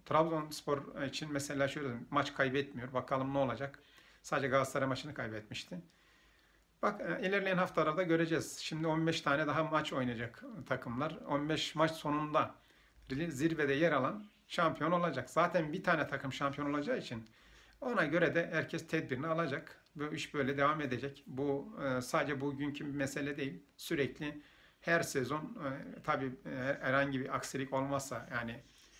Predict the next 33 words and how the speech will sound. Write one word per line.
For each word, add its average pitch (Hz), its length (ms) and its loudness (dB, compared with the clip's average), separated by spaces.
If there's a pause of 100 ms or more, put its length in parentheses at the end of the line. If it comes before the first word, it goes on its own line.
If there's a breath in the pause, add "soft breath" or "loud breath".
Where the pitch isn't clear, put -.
(120 loud breath)
hastalık, 139 520 0
sakatlık 123 580 -4
yani 120 180 -2
ne 127 120 -2
bileyim 120 240 -4 (140)
olağanüstü 135 460 0
durumlar 127 260 0
olmazsa 135 460 -2
devam 139 220 2
edecek 113 360 -6
bir 139 100 -2
sistem. 135 460 -8 (580 loud breath)
Birileri 170 320 6
kazanacak, 160 520 4
birileri 147 240 0
kaybedecek. 131 640 -2
E, 120 240 -8
çok - 220 -2
fazla 151 300 2
üzülmeye 147 460 -2
gerek 143 320 -4
yok, 156 140 -10
çok 139 200 -6
fazla 139 220 0
sevinmeye 139 440 -2
de 131 60 0
gerek 104 320 -8
yok. 156 180 -6 (340 loud breath)
Hani, 135 460 -2
e, 127 100 -4
yağlı 127 280 2
güreşte 127 420 -4
söylenir, 127 480 -4